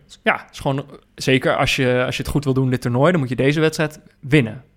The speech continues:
Eh, en het is een begin. En ik heb zeker redenen gezien... Om, om, om nog meer te gaan geloven... in dat Senegal kan gaan verrassen dit toernooi. Maar wonder is het nog niet. Ik bedoel, eh, ze moeten nog tegen Colombia... en die moeten vol aan de bak...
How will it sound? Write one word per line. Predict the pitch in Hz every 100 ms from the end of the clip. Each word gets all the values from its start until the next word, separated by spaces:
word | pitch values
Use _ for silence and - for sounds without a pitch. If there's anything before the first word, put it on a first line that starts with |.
| _ - -
Eh, | 117 117 120 123 123
en | 117 - - _ _ _ _ _ 185
het |
is | 196
een | 190
begin. | - 151 170 240 -
En | 190
ik | 196
heb | 160
zeker | - 180 139
redenen | 117 156 135 127 117
gezien... | 110 139 131 113
Om, | 127 127 -
om, | 117 117 120
om | - 120 127
nog | 160
meer | 139 123
te | -
gaan | 127 120
geloven... | 135 135 131 -
in | 123
dat | 127 120
Senegal | - 131 120 131
kan | 131
gaan | 113 117
verrassen | 117 151 -
dit | 190
toernooi. | - 175 196 208 - - - -
Maar | -
wonder | 143 196 202
is | 165
het | 127
nog | 117 -
niet. | 101 -
Ik | - -
bedoel, | 127 131 135
eh, | 131 131
ze | 135
moeten | 131 -
nog | 139 131
tegen | 139 -
Colombia... | 139 139 170 175 214
en | 135
die | 143
moeten | 143 131
vol | 135 131
aan |
de | 123
bak... | 139 190